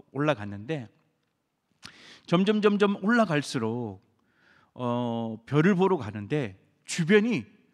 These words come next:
너무너무, 어, 컴컴한 거예요. 캄캄해요. 아무것도 보이지 않습니다. 정말 한 치 앞도 볼 수 없고 정말 가로등도 없고 아무런 불빛도 없었습니다. 가면서, 어, "아, 이렇게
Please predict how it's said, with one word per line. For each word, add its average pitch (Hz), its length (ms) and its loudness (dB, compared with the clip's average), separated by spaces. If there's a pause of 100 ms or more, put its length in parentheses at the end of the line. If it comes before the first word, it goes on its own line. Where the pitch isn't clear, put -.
너무너무, 175 880 0 (600)
어, 107 500 -8
컴컴한 - 480 -8
거예요. - 160 -20 (160)
캄캄해요. 208 560 -6 (360)
아무것도 208 460 2
보이지 127 320 -2
않습니다. - 640 -18 (760)
정말 180 400 0
한 247 260 -6
치 - 140 -2
앞도 185 220 -2
볼 160 200 0
수 143 140 -4
없고 110 520 -6 (400)
정말 180 220 -4
가로등도 185 600 4
없고 123 400 -6 (260)
아무런 190 340 -2
불빛도 196 500 -4
없었습니다. 110 640 -10 (880)
가면서, 185 680 -2 (300)
어, 127 480 -4
"아, 123 140 -8
이렇게 135 500 -2